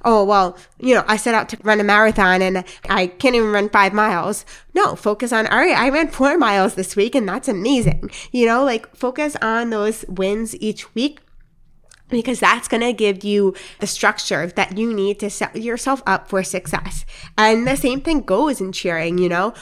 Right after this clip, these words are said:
when we were in, in tumbling, right? When we were trying to get a stunt or a skill and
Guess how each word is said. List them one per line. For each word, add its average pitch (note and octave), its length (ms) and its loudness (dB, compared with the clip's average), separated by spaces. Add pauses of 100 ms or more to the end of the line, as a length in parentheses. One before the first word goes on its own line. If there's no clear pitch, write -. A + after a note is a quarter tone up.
(120)
when G#3+ 180 0
we B3 160 -2
were A3 280 -2
in, G3 340 -2
in G3+ 100 0
tumbling, F#3+ 420 -2
right? G3+ 160 0
When G#3+ 160 -2
we G#3+ 120 -4
were A3+ 80 -4
trying A3 280 -4
to - 60 -16
get G#3+ 180 -2
a F#3 60 -4
stunt G3 400 -2
or F#3 100 0
a F3+ 60 0
skill F#3+ 480 -2 (280)
and G3 480 0